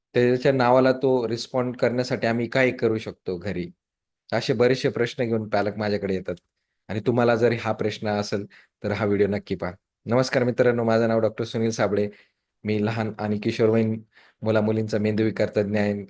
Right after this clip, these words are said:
अहिल्यानगर, महाराष्ट्र इथं प्रॅक्टिस करतो. तर मित्रांनो, अ, ऑटिझममध्ये बरेच मुलं कसे असतात, आय टू आय कॉन्टॅक्ट करत नाही. त्यांची नावे जर पुकारलं, तर ते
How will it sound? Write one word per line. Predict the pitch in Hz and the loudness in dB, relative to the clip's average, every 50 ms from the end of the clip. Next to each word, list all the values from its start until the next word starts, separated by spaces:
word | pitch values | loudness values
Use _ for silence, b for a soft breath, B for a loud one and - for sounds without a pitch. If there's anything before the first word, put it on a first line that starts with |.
| - | -6
अहिल्यानगर, | 107 110 110 113 110 117 113 110 110 104 107 110 101 | -4 -2 0 0 0 0 0 0 0 0 0 0 0
महाराष्ट्र | 107 98 98 101 104 98 101 - - 107 | -2 -2 -4 -2 -2 -2 -4 -4 -4 -4
इथं | 98 98 | -4 -2
प्रॅक्टिस | 90 - - 85 - - - - | -2 -4 -4 -4 -6 -10 -16 -12
करतो. | - - 82 - - - - - _ _ _ _ _ _ _ _ B B B B B B B B B B B _ _ - | -10 -10 -10 -10 -10 -14 -14 -16 _ _ _ _ _ _ _ _ B B B B B B B B B B B _ _ 2
तर | 151 147 - - - - - _ _ _ - | 4 4 4 2 -4 -14 -18 _ _ _ -4
मित्रांनो, | 131 131 - 147 143 139 139 135 127 - - - _ _ _ _ _ _ _ _ _ _ _ _ _ | -2 0 4 4 4 4 4 2 0 0 -2 -6 _ _ _ _ _ _ _ _ _ _ _ _ _
अ, | 110 104 104 104 104 101 98 98 - _ _ | 0 2 2 2 2 0 -2 -6 -10 _ _
ऑटिझममध्ये | - 101 - - 131 127 135 131 131 131 123 123 113 | -6 -4 -2 0 2 4 4 4 4 4 4 4 4
बरेच | 104 113 113 127 127 - 131 | 6 6 4 4 2 0 -2
मुलं | 123 120 123 | -4 -2 -2
कसे | 120 123 120 117 127 | -2 -2 -4 -4 -4
असतात, | 117 113 - 127 110 - | -6 -6 -4 -6 -4 -2
आय | 95 104 101 | 0 0 0
टू | 98 123 110 | 2 2 2
आय | 110 | 2
कॉन्टॅक्ट | 107 110 113 107 107 113 110 - | 2 2 0 -2 0 -2 -4 -4
करत | - 104 107 101 - - | -2 -4 -4 -4 -4 -4
नाही. | 104 95 | -6 -4
त्यांची | 98 104 101 107 107 - 113 | -2 -2 -4 -4 -4 -4 -4
नावे | 104 107 104 101 104 101 110 107 101 | -2 0 0 0 2 2 2 2 2
जर | 104 107 104 | 2 0 -2
पुकारलं, | 101 - 104 98 - 107 98 98 101 101 98 - | -2 -4 -4 0 0 0 2 2 0 -2 -2 -2
तर | 107 98 - - | -4 -4 -4 -2
ते | 107 110 113 110 | -2 -2 -2 -4